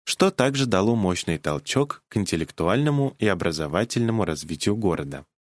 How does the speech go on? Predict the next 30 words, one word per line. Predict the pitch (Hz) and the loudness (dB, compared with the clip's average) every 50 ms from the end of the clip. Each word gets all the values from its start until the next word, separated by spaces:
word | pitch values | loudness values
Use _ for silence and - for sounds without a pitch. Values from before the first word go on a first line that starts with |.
| _ - | _ -2
В | 113 135 | 0 2
результате | 170 190 170 143 113 95 - 143 170 170 - 160 | 2 4 4 2 2 4 2 2 2 4 2 0
в | 143 | 2
тысяча | - - 151 - - 131 - 123 | 2 0 2 2 2 0 0 0
девятьсот | 110 113 110 117 110 - 117 104 | 0 0 0 0 0 0 -2 0
двенадцатом | 104 101 104 101 98 95 87 - - - 90 82 | 0 0 2 2 2 0 0 -2 -4 -4 -2 -2
году | 82 87 98 107 143 156 | 0 0 0 0 0 0
в | 151 143 | 2 2
Новониколаевске | 123 104 98 95 87 82 - 82 85 110 147 165 160 - - - - 156 151 | 0 0 0 0 -2 0 0 0 0 2 0 0 -2 -4 -6 -2 0 0 0
было | 131 120 131 156 | 2 2 2 2
введено | 160 139 117 107 95 90 92 90 104 127 | 0 0 -2 -4 -2 0 0 0 0 -2
всеобщее | 135 - - - 90 107 143 143 - - - 135 | -4 -4 -2 2 2 2 2 2 0 0 0 2
начальное | 127 101 90 - - - 87 90 98 107 110 117 | 2 0 0 -2 -2 -2 0 0 0 0 -2 -2
образование, | - - 120 120 127 131 117 123 110 90 80 76 69 71 71 - 127 - _ _ _ | -2 -2 -2 0 0 0 0 0 -2 -2 -2 -4 -4 -6 -8 -8 -10 -12 _ _ _
а | - 113 | -4 -4
в | - - | -4 0
тысяча | - 175 170 - 160 143 - 120 | -2 -2 0 0 -2 -4 -4 -2
девятьсот | 117 113 107 107 - - 107 92 - | -2 0 -2 -2 0 0 -2 -2 0
тринадцатом | - 87 90 90 85 80 78 - - - - - 76 73 | -2 -2 0 0 -2 -2 -4 -6 -8 -10 -8 -8 -8 -6
году | 71 76 73 78 117 139 156 160 - _ _ _ _ - | -6 -4 -2 0 0 0 0 -2 -6 _ _ _ _ -2
молодой | 98 101 101 98 92 82 87 82 80 | 0 2 2 2 2 2 0 -2 0
город | 82 113 139 160 170 165 - | 2 2 2 2 0 -2 -2
стал | - - - 131 143 151 135 - | -6 -2 0 2 2 2 0 0
лучшим | 110 101 110 120 113 - - 90 82 80 | 0 0 2 0 0 -2 -4 -4 -4 -2
в | 73 | -2
России | - 82 85 - - 135 151 160 | -4 -4 -4 -2 0 0 0 0
по | 160 - - | 0 0 2
уровню | 87 90 101 117 127 127 113 117 113 117 117 - | 2 2 2 2 2 0 0 0 0 0 -2 -2
начального | - 101 92 87 - - 85 90 95 101 107 107 110 | -2 -2 -2 -2 -2 0 0 0 2 2 0 0 0
образования. | - - 101 101 101 95 90 92 87 78 73 69 64 60 67 - | 0 0 -2 -2 -2 -2 -2 -2 -4 -4 -4 -6 -8 -10 -14 -18